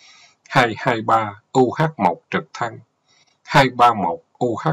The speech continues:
một trực thăng và phi đoàn hai ba bảy C H bốn bảy Chinook. Sau một nghìn chín trăm bảy mươi hai, không đoàn này có thêm hai phi đoàn trực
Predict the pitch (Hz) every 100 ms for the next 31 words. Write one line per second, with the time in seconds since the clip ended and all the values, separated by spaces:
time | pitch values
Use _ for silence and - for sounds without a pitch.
0 | 156 101 87 - 92 - - 120 107 95
1 | 90 87 - 123 110 98 - _ - 131
2 | 117 110 113 92 92 101 _ _ _ -
3 | - 127 - 151 156 - 143 151 123 82
4 | 95 110 - 135 113 120 156 _ _ _
5 | _ _ _ - 143 120 110 107 - 101
6 | - 107 90 80 - 156 170 127 104 101
7 | 110 117 117 107 104 - - 120 104 101
8 | 98 90 85 - 151 156 151 120 110 95
9 | 127 113 - 127 107 95 85 87